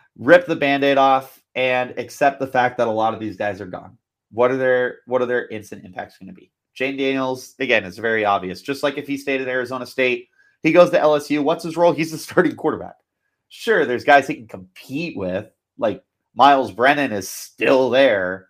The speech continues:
and has been there for the better part of fifteen years, it feels like. But it's pretty much Jayden's job to lose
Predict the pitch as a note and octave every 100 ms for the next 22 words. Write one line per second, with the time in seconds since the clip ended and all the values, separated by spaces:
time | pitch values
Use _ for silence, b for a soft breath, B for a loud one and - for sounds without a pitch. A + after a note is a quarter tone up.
0 | - G#2 F#2 C3 B2+ A2 B2 A2+ A2+ A#2+
1 | A2+ F#2+ F#2+ A2+ A2 - A2+ G2+ - B2+
2 | - - B2+ A#2 C#3+ A#2 F#2+ F#2+ G2+ F#2
3 | F#2 F#2+ G2 - G#2+ G#2 - _ _ _
4 | _ _ - D4 D#4+ - G#4+ F4+ F3+ F#3+
5 | G#2+ - B2+ G#2+ F#2 G#2 F#2 F2 F2 F#2
6 | _